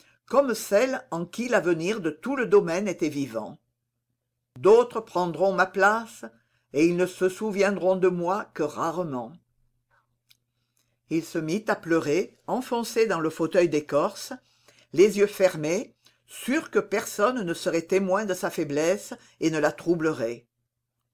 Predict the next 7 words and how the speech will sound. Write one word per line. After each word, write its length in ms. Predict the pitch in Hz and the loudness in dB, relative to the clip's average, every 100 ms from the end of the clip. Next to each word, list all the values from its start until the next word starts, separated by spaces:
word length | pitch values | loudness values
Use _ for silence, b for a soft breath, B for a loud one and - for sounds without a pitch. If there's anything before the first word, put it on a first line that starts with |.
| _ _ - | _ _ -6
Michel 440 | 165 220 - 254 | -2 0 2 2
de 80 | 208 | 2
Meximieux 640 | 175 185 - 190 170 170 220 | 2 0 -2 -4 0 2 2
se 160 | 185 | 0
savait 400 | 156 160 151 170 | -4 -2 0 0
très 220 | - 165 | -2 -4
malade. 580 | 160 139 117 113 120 151 | -2 0 -2 -2 -6 -10